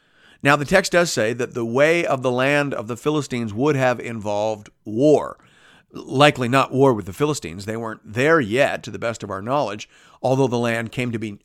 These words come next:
associated with the Philistines and known as the land of the Philistines. But the issue at that time was that this whole area was heavily garrisoned by the Egyptians. This was the,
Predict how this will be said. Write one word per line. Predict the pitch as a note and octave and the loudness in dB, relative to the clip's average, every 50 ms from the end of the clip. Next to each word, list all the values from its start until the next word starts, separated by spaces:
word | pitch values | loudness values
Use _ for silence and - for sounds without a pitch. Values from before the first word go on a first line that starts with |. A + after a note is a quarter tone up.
| - | -10
associated | - A2 - - D#3+ G3+ A#3+ - - C#3+ F#2 | -6 -4 2 4 4 6 6 4 0 -2 -4
with | E2+ - - | -6 -12 -12
the | - | -14
Philistines | E2+ - G2+ F#2 F2+ F2 - - G2+ A2+ B2+ G#2 | -12 -10 -8 -8 -8 -8 -10 -10 -10 -12 -12 -12
and | G#2 G#2 G#2+ G#2+ | -12 -12 -10 -4
known | B2 C#3 D#3+ E3+ D#3 B2+ A2 | -2 0 2 2 2 0 -2
as | F#2+ F#2+ A2 G#2+ F#2 | -6 -10 -10 -10 -8
the | - G#2+ | -8 -6
land | G#2+ A2 A2 A2 G#2+ | -6 -6 -6 -8 -10
of | - | -12
the | G#2 G2+ | -12 -6
Philistines. | - F3 G#3 D3 - A2 G2+ F#2+ - _ _ - - - - _ _ - | -4 -2 -2 -4 -6 -8 -14 -16 -18 _ _ -20 -20 -20 -20 _ _ -4
But | - D#3 | -2 -2
the | C#3+ F3 E3 G#3 | 0 2 2 2
issue | A3 - - F#3+ E3 | 2 2 2 0 0
at | C3 C3+ - - A2 | 0 0 -2 -2 2
that | D3 F#3 B3 D4 - | 4 4 4 4 0
time | - E3+ A#2 A2 A#2+ C3+ | -2 -4 -4 -4 -2 -2
was | C3+ C3+ A#2 | -2 0 2
that | G#2+ C#3+ C3 - | 2 2 2 2
this | C3+ D#3+ F#3 F3 - - | 0 -2 -2 -2 -4 -8
whole | - - E3 E3+ D3+ - - - | -4 0 0 0 0 -2 -6 -4
area | - D3 G3+ B3 B3 F#3 A#2+ G#2+ A#2+ C#3+ _ _ _ _ _ _ _ _ _ _ | 0 4 4 6 6 4 4 2 -2 -4 _ _ _ _ _ _ _ _ _ _
was | - C#3+ C#3+ - | -2 -2 -2 -2
heavily | - - E3+ F#3 F#3+ G3+ F#3+ E3+ | -2 -2 0 0 2 2 2 0
garrisoned | C#3 G#2+ - C#3+ D3 F3 G3+ G3 - - F3 E3+ D#3+ C3 - _ _ - | -2 -2 2 4 6 6 6 4 0 -2 -6 -6 -8 -10 -14 _ _ 2
by | D3 C#3+ D3 E3 | 4 4 4 4
the | D#3 D3+ D#3 - | 4 2 0 0
Egyptians. | C#3+ B2+ G#2 A#2 - - - - - C#3+ E2 B1+ - - - - | 0 -2 -2 -2 -4 -2 -2 -4 -6 -6 -8 -10 -14 -16 -10 -2
This | - E3+ E3 - - | -2 -2 -2 0 -2
was | D#3 C#3 B2+ A2+ - | -2 -2 -2 -4 -6
the, | B2 B2+ B2+ A2+ | -8 -8 -8 -8